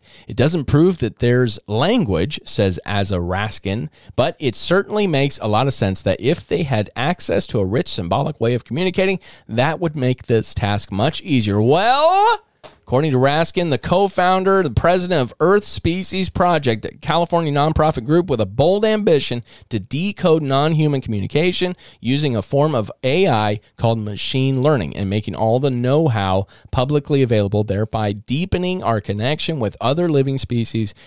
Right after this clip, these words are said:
and helping to protect them. A nineteen seventy album of whale song galvanized the movement that led to commercial whaling being banned. What could a Google Translate for the animal kingdom spawn? That would be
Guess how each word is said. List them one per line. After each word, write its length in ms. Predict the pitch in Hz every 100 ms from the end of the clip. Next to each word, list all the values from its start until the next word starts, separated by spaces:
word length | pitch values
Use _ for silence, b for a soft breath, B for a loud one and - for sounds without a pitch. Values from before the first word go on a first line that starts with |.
| B
and 180 | 101 98
helping 460 | 92 139 151 160
to 200 | 156 -
protect 540 | 123 123 - - 101 -
them. 240 | - - - B B
A 80 | -
nineteen 420 | 101 131 131 139
seventy 380 | 127 131 127 120
album 400 | 104 131 143 135
of 160 | 107 101
whale 480 | 95 127 190 226
song 480 | 110 - 104 92 92
galvanized 640 | 87 110 156 190 156 160 151
the 80 |
movement 400 | 123 123 120 123 B B -
that 160 | 101
led 340 | - 101 139 180
to 120 | 131
commercial 560 | 110 101 107 165 - 190
whaling 380 | 151 131 127 120
being 300 | 107 113 101
banned. 480 | 101 98 78 60 - b -
What 320 | 113 160 -
could 320 | - 135 135
a 160 | 123 101
Google 460 | 95 120 151 175
Translate 560 | 175 - 123 113 113 110
for 100 | -
the 160 | 101 -
animal 320 | 117 127 127
kingdom 480 | - 113 107 101 98 _
spawn? 320 | - - - 98 82 71 -
That 320 | 113 151 156 _ _ _ _
would 380 | 143 156 147
be 480 | 135 117 107 104 101